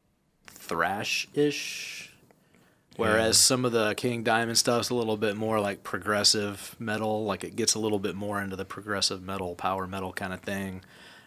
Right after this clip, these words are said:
Speaker 1: And there's just a lot of songs
Speaker 2: Yeah.
Speaker 1: where he's constantly all the way up here.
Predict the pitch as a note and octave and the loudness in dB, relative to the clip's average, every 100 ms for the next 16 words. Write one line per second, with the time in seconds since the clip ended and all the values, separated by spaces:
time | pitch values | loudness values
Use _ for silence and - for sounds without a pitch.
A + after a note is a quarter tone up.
0 | - F2 E2+ F2 E2+ F2 _ _ _ _ | -16 -12 -10 -10 -14 -16 _ _ _ _
1 | _ _ - _ _ - F2+ E2+ F#2 F#2+ | _ _ -20 _ _ -20 -18 -16 -8 2
2 | - - _ - A2+ - F2 E2+ F2 G2+ | 2 2 _ -4 -2 0 2 4 4 4
3 | G2+ G2 F#2 G2+ - G#2+ G#2 - G2+ G2 | 2 0 -2 -2 -2 -2 -2 -4 -4 -8
4 | G#2+ G#2 - A2 G#2+ A2 A2 G#2+ G#2 A2+ | -6 -6 -4 0 2 4 4 4 2 2
5 | A#2 B2+ | 4 2